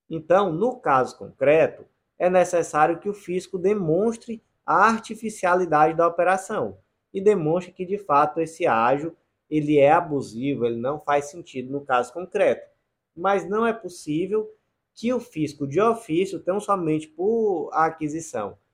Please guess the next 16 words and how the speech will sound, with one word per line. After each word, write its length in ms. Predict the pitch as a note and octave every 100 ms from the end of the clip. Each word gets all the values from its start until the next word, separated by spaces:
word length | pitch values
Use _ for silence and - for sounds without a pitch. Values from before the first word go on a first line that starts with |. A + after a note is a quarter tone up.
| _
cede 440 | - - E3 D3 E3+
uma 120 | G#3+
empresa 380 | G#3+ E3+ D#3+ E3
de-, 340 | D#3+ D#3 -
dependente 640 | C3+ C#3 C3+ B2 C#3 D#3
por 220 | - F#3 F3
outra, 340 | G#2+ - _ _ _ _ _ _
ou 180 | F3+ A3
ter 500 | A3 G#3 G3+ F3 D#3
sido 300 | - D#3+ D#3
realizada 680 | D3+ D3 D3 B2+ A#2 G#2+ A2+
por 180 | - B2+
meio 220 | B2+ B2+
de 80 | A#2+
empresa 420 | A#2+ A#2+ A2+ A#2
veículo, 600 | A#2 E3 C3+ D#3+ - G3